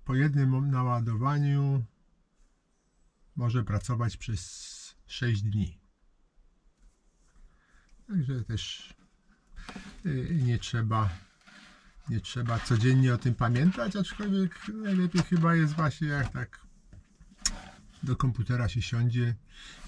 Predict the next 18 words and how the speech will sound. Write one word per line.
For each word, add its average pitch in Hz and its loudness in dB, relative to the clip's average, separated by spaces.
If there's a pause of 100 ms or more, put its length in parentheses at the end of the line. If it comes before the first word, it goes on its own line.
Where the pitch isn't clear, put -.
to 120 2
właśnie 117 2
taki, 123 -2 (200)
taka - 2
tutaj 120 0
jest - -6 (880)
ładowarka 143 6
do 165 2
tego. 185 4 (1200)
E, 151 0 (460)
można 113 0 (560)
podłączyć 143 4 (720)
właśnie 120 2
do 110 0
laptopa 139 2
sobie, 147 2 (840)
czy - -8
komputera 147 4